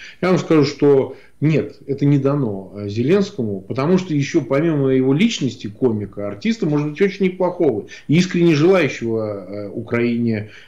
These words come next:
э, процветания. Я в этом не сомневаюсь, Зеленс-, Зеленский в этом искренен. Проблема только в том, что ему ещё и достался период такой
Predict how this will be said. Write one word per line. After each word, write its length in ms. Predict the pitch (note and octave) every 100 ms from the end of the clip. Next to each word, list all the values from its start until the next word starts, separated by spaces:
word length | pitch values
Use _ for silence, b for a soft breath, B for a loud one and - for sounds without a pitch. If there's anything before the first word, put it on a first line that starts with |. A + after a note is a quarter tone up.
| -
э, 200 | G#2+ G#2+
процветания. 680 | G#2+ A#2+ D3+ D3 A2 F2+ E2+
Я 160 | A2 B2
в 60 |
этом 180 | C3+ C#3+
не 80 | C#3+
сомневаюсь, 460 | D#3 E3 F3 G#2 -
Зеленс-, 320 | A2+ A#2+ A2+
Зеленский 540 | B2 A#2+ C#3 B2+ C3+
в 20 |
этом 240 | C3+ C#3+ F3+
искренен. 400 | - - F2+ E2 - b b
Проблема 400 | C#3+ E3+ G#3 F3+
только 240 | D#3 D3
в 60 | D3
том, 200 | A#3 A#3
что 380 | - D#3+ C3 B B B B -
ему 260 | F#3+ G#3 A3
ещё 260 | - G3+
и 40 | F#3
достался 500 | F3+ F3 G3 - D#3+
период 480 | F3 F3+ D#3+ A#2
такой 500 | C#3 B2+ B3+ C4 -